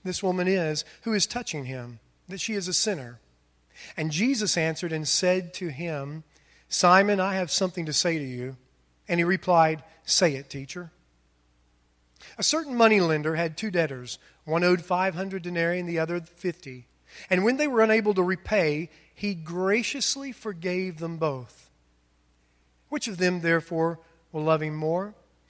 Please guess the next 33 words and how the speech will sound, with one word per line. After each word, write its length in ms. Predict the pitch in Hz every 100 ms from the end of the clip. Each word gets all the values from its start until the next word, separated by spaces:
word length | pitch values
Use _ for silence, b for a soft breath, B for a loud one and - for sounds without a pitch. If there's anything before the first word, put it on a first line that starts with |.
| B -
And 100 | 175
Simon 360 | 220 302 240
answered 400 | 180 180 185 180
and 160 | 214 160
said, 420 | - 160 156 151 B B
"I 80 | 190
suppose 440 | 226 - 320 233
the 100 | 202
one 340 | 185 190 196 190
who 160 | 190
forgave 560 | 175 170 160 165 160 143
more, 360 | 143 143 139 - _ 196 180
whom 160 | 196
he 60 | 175
forgave 480 | 165 156 160 151 156
more." 280 | 143 143 135 _ _ _ _ b b -
And 80 | 165
he 80 |
said 220 | 151 185 160
to 120 | 160
him, 160 | 147 B B
"You've 220 | 170 214 180
judged 400 | 170 156 - -
correctly." 500 | 151 147 147 185 180
And 100 | 156
turning 320 | 190 196 185
towards 340 | 190 185 160
the 80 | 175
woman, 280 | 175 196 196
he 100 | 175
said 240 | - 175
to 60 | 165
Simon, 500 | - 165 170 180